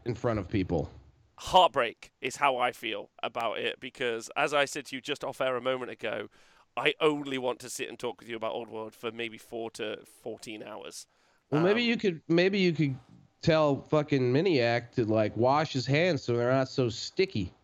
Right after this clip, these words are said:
Speaker 2: <laughs>
Speaker 1: and leaking all over the place. It's
Speaker 2: Well,
Speaker 1: wild, man.
Speaker 2: it's
Speaker 1: You were just,
Speaker 2: wild.
Speaker 1: you were inundated with, with, with,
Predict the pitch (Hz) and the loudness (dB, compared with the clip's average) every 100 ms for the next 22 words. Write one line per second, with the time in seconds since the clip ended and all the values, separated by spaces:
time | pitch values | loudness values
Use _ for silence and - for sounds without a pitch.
0 | - - 156 - 117 110 131 151 160 151 | -14 -10 -10 -6 -2 2 2 2 4 4
1 | 151 147 160 208 139 104 107 98 80 - | 4 4 4 2 0 0 0 0 0 -6
2 | - - - - - 156 117 117 247 254 | -12 -16 -20 -20 -12 -4 0 6 8 8
3 | 226 107 90 107 113 196 190 175 180 254 | 4 0 0 2 2 2 0 0 6 8
4 | 196 165 127 240 226 - 214 285 269 156 | 10 8 6 4 4 2 2 4 4 2
5 | 131 107 95 110 127 - 117 131 95 - | 2 2 2 2 2 2 2 2 0 -6
6 | 98 110 90 | 0 0 -2